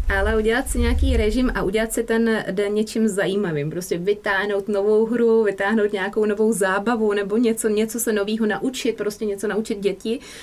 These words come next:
Tak pro mě tohle jsou takový ty berličky a takový ty světlý okamžiky toho dne. Ono to zní strašně jako ponuře, ale je to tak, ty o-, ty možnosti jsou strašně omezený teďka. Strašně a musí se každý prostě poradit a, a být pokud možno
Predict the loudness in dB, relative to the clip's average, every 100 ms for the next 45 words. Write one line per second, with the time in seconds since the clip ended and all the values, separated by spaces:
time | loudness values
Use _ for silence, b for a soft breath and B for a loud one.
0 | B B -6 -6 -4 -4 0 2 0 0
1 | 0 2 2 2 0 -2 -2 -2 -2 0
2 | 0 0 2 2 0 -4 -4 -2 0 0
3 | -2 -4 -2 -2 0 -2 -2 -4 -4 2
4 | 2 2 -2 -4 0 0 2 2 2 2
5 | 2 0 2 2 2 0 0 0 0 0
6 | 0 2 2 2 2 2 2 2 2 0
7 | 0 -2 -2 -2 -2 -6 -6 -4 -2 0
8 | 0 -2 -2 -2 -2 -4 -6 -4 -2 0
9 | 0 -2 -4 -8 -8 -12 -12 B B B
10 | B -8 -4 -2 -2 -2 -2 -2 -4 -4
11 | -6 -6 -8 -4 -4 -2 -4 0 0 0
12 | -6 -6 -8 -8 -10 -20 -16 -8 -8 -8
13 | -12 -10 -8 -6 -6 -4 -2 -2 -2